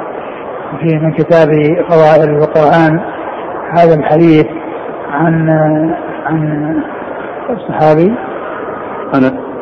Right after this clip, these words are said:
Speaker 1: عن أنس بن مالك رضي الله
Speaker 2: عن عمران بن حسين.
Speaker 1: عن عمران بن حسين رضي الله تعالى عنهما أنه، آه، مر بقاص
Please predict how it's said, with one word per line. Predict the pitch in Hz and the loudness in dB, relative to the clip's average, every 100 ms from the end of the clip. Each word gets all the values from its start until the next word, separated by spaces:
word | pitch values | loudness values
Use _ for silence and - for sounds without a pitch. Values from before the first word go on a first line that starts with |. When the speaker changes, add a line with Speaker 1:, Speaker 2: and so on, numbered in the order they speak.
| - | -2
Speaker 1:
عن | 180 | 2
أنس | 180 175 - | 4 4 2
بن | 160 | 2
مالك | 165 156 160 | 4 4 4
رضي | 151 143 | 4 4
الله | 151 156 | 4 2
Speaker 2:
عن | 135 135 | 0 0
عمران | 127 127 131 | 0 2 2
بن | - | 0
حسين. | - - - | -4 -6 -4
Speaker 1:
عن | 175 170 | 0 0
عمران | 170 175 165 | 2 4 4
بن | 160 | 0
حسين | - 175 170 170 - - - - - - | 0 4 4 2 -4 -10 -12 -12 -6 0
رضي | 165 170 | 2 4
الله | 165 156 | 6 4
تعالى | 160 160 156 | 6 6 6
عنهما | 160 151 160 156 - - - - - - - - - - - 185 | 4 4 4 2 0 -6 -8 -10 -10 -10 -10 -10 -10 -10 -6 -2
أنه، | 170 151 156 151 151 156 - - - - - | 2 6 8 6 4 -2 -6 -10 -10 -10 -2
آه، | 180 165 160 | 2 4 4
مر | 170 180 175 156 165 | 2 4 6 6 4
بقاص | - 175 160 - 165 | 4 4 4 2 0